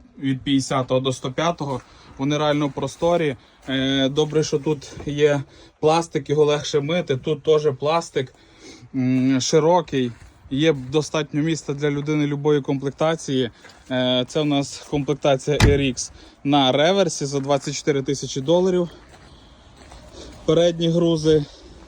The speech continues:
Е, важить він, е, три тонни двісті кілограм. Найтяжча п'ятдесятка. Є дві пари гідровиходів. Буксирувальний приціп, е, при-, при-, прицепне одне друге.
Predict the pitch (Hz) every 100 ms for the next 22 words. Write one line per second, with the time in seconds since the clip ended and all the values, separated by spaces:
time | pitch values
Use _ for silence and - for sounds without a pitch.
0 | - - - - - - - - - -
1 | - - 135 131 135 151 165 160 147 147
2 | 123 - - - 135 131 127 147 160 160
3 | 151 139 127 120 - - - - - 123
4 | 135 147 - 147 156 147 160 180 208 202
5 | - - - - 143 151 160 147 151 131
6 | 143 131 147 147 180 190 - 180 175 -
7 | - - 131 151 156 151 151 147 143 135
8 | 147 175 170 196 - 185 185 170 - -
9 | - - - - - 151 147 - 160 156
10 | 156 143 151 143 - 151 143 - 156 143
11 | 156 151 147 139 - 147 139 - 151 156
12 | 156 151 143 170 165 160 156 151 127 123
13 | 139 143 139 170 214 208 196